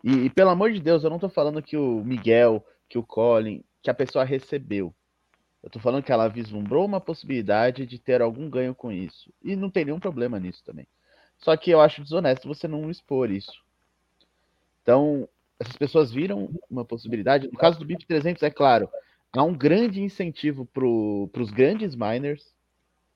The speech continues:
adotarem. Um incentivo enorme, porque você vai ter uma rede muito maior do que a do Bitcoin pra ele usar o hash rate dele e ga-, e lucrar em cima das taxas.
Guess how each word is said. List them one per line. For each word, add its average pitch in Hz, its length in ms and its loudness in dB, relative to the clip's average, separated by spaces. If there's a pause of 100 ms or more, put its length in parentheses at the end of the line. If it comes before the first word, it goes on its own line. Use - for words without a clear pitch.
(640)
adotarem. 107 720 0 (680)
Um 110 320 -8
incentivo 123 380 -2
enorme, 151 400 2
porque - 180 -6
você 110 240 0
vai 139 140 4
ter 147 120 0
uma 151 180 2
rede 156 240 0
muito 185 300 -4
maior 160 320 4
do 139 100 -4
que - 80 -4
a 127 40 4
do 117 100 -4
Bitcoin 139 540 -2 (420)
pra 127 180 8
ele 139 120 6
usar 139 180 6
o 135 80 6
hash 117 260 0
rate 104 300 -6
dele 156 380 -2
e 147 40 -4
ga-, 139 200 -4
e 180 100 0
lucrar 185 380 0
em 170 60 -8
cima 165 220 -12
das 175 200 -10
taxas. 104 380 -2